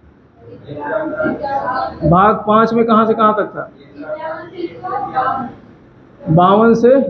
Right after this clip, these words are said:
एक सौ इक्यावन तक, बावन से एक सौ इक्यावन तक। ये किसमें था? भाग पाँच में था। ठीक है, तो भाग पाँच जो कि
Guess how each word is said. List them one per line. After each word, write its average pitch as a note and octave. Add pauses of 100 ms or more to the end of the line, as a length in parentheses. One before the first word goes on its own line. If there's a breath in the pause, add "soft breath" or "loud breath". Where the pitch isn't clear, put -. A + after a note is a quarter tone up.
(100)
एक G3+
सौ B3+ (800)
इक्यावन G3+
तक, D#3 (560)
बावन G#3
से A#3
एक A3+
सौ C#4+ (240)
इक्यावन F3
तक। C#3+ (400)
ये G3+
किसमें A3+
था? B3+
भाग G3+ (140)
पाँच G3
में E3+
था। D#3+ (440)
ठीक A#3
है, G#3 (800)
तो G#3
भाग F#3+
पाँच A#3
जो A#3
कि D4